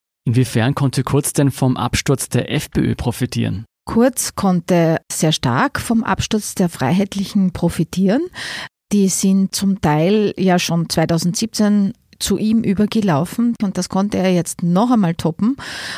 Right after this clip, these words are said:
Speaker 2: Und jene, die, äh, nicht Kurz gewählt haben, sind zu Hause geblieben. Die Schwäche der F P Ö ist auch eine Erklärung für die Stärke der Ö V P.
Speaker 1: Der zweite große Sieger sind die Grünen mit vierzehn Prozent.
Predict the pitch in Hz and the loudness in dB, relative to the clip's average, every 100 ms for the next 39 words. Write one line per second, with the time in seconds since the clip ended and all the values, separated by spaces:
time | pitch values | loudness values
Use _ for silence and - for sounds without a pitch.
0 | - - 190 190 196 196 185 185 202 214 | -8 0 2 4 2 2 0 2 2 2
1 | 202 190 202 196 - 180 180 175 208 233 | 0 0 0 2 2 2 2 2 2 2
2 | - 220 - 202 185 185 180 175 170 185 | -2 -2 -2 0 0 2 0 0 0 -2
3 | 170 185 127 160 208 220 202 202 226 294 | -2 0 0 0 -2 -4 -2 0 0 0
4 | - - - - - _ _ - 196 190 | -6 -12 -12 -14 -18 _ _ -2 2 2
5 | 180 - 175 240 277 208 175 185 - - | 2 2 2 2 2 2 2 0 -2 -4
6 | - 175 196 214 - 190 - 180 180 - | -2 2 4 2 2 -2 0 0 0 -2
7 | - 170 190 214 196 - 175 165 185 175 | -2 2 4 2 0 -2 0 0 0 0
8 | 180 185 180 - 165 147 170 185 165 156 | 0 0 0 0 2 2 0 0 0 0
9 | 127 - 156 - 131 151 - _ _ _ | 0 -2 -2 -2 -4 -4 -8 _ _ _
10 | 113 - 107 110 151 147 139 143 139 139 | -2 0 0 2 2 2 2 0 2 2
11 | 147 - 135 131 139 - 113 104 147 175 | 2 2 0 2 -2 0 0 4 4 4
12 | 151 - - 127 - 160 - 131 - 95 | 2 0 -6 -6 -2 -2 -2 -4 -4 -2
13 | 123 208 | 0 -2